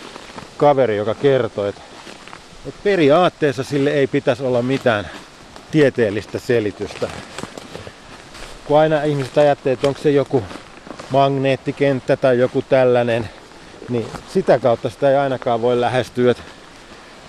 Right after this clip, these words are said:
et sit se on, tulee ennemminkin se, että onko korkeusero, korkeusero huomattava. Ja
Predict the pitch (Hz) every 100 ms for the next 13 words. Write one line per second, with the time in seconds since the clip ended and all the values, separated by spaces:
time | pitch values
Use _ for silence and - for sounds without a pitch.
0 | - 127 - 151 - 143 120 123 147 147
1 | 143 143 143 160 160 151 131 120 127 143
2 | 135 - 131 104 - - - - - -
3 | - - - 135 135 135 - - - 180
4 | 165 139 120 110 110 107 95 - - -
5 | 143 123 - - - - - - - -
6 | - - 196 170 147 123 135 120 117 147
7 | 135 120 110 123 113 117